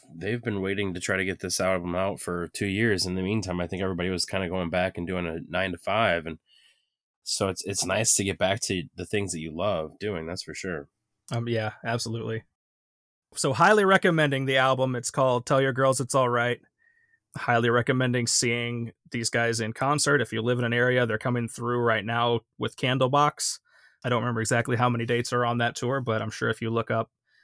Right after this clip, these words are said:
Speaker 2: at least Candlebox's website, you'll, you'll find it, and, and the Dead Deads, obviously. Oh, and a P S to Daisy,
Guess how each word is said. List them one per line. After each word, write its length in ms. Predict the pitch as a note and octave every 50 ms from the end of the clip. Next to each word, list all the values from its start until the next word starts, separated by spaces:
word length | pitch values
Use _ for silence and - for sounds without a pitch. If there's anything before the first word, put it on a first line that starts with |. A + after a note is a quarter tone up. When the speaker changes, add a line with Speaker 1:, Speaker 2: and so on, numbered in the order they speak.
| _ _ -
Speaker 2:
at 80 | - A2+
least 200 | A#2+ A#2+ - -
Candlebox's 560 | C3 B2 B2 A#2+ A2+ A2 G#2+ - - A#2 A2+
website, 400 | A#2 A2+ A2 - - A2+ A2 A2
you'll, 300 | A2 A2+ A2 G#2+ G#2+ - _ _ _
you'll 100 | - A2+
find 320 | A2 - A#2+ G#2+ A2 A2 A2
it, 100 | A2 -
and, 380 | - A2+ A2 A2 A2 A2 - - - - _ _ _ _ _
and 180 | - A2+ A2 A2
the 120 | G#2+ A2
Dead 180 | A2 A2+ A2 A2
Deads, 220 | - A2 A2 A2
obviously. 500 | A2 G#2+ A2 A2 A2 - - B2 B2 - _ _ _ _ _ _ _ _ _ _ _ _ _ _ _ _ _ _ _ _ -
Oh, 220 | - F3 A2+ G#2+ - _ _ _ _ _ _ _ _ _ _ _ _ -
and 100 | - C3+
a 40 | C3
P 340 | - - - - G#3 G3+ G3+
S 220 | F#3+ E3+ D#3+ - -
to 120 | - C3
Daisy, 520 | B2 C#3+ C#3 C3 A#2 - A2 G#2+ A2 -